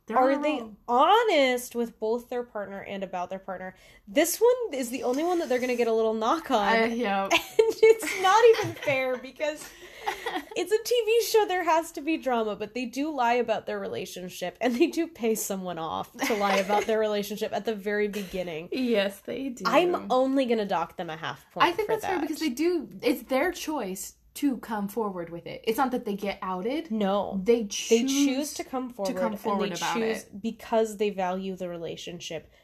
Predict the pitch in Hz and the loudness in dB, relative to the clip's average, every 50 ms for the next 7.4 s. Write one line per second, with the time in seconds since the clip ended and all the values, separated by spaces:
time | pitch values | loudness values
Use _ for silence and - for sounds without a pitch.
0 | _ - 196 202 220 226 226 233 226 214 202 196 190 175 175 170 180 175 175 175 | _ -6 -2 2 4 4 4 4 2 2 -2 -4 -4 -6 -8 -8 -8 -10 -10 -10
1 | - - 175 - - 185 165 165 - - 170 - - 160 - - - 170 165 - | -10 -12 -12 -10 -10 -10 -10 -10 -10 -14 -14 -12 -14 -14 -14 -12 -14 -14 -14 -14
2 | - - 175 170 165 160 - - 180 180 170 151 147 - - - - - 269 277 | -10 -8 -6 -4 -4 -4 -6 -6 -8 -8 -8 -8 -8 -8 -8 -10 -6 -4 -6 -6
3 | 277 - - 196 - - 180 165 160 - - 160 - - - - 147 - 165 160 | -6 -8 -16 -16 -10 -8 -8 -8 -8 -8 -12 -14 -14 -14 -18 -18 -14 -10 -10 -10
4 | 156 - 147 - 160 151 151 - 156 143 - - - - - - - - - - | -10 -12 -12 -10 -12 -10 -10 -8 -8 -8 -10 -12 -16 -20 -20 -20 -20 -20 -18 -12
5 | - 185 175 - - - - 247 247 233 226 233 226 - - - 180 175 - 175 | -10 -10 -10 -10 -12 -10 -4 -2 -2 0 0 0 -2 -2 -6 -6 -6 -4 -4 -4
6 | 180 180 - 190 190 196 208 226 240 269 285 302 277 220 185 160 156 160 165 - | -4 -4 -4 -6 -4 -4 -2 -2 0 0 2 4 4 4 2 0 -2 -6 -8 -4
7 | 208 202 208 202 190 180 170 - | 0 0 0 2 0 -2 -4 -6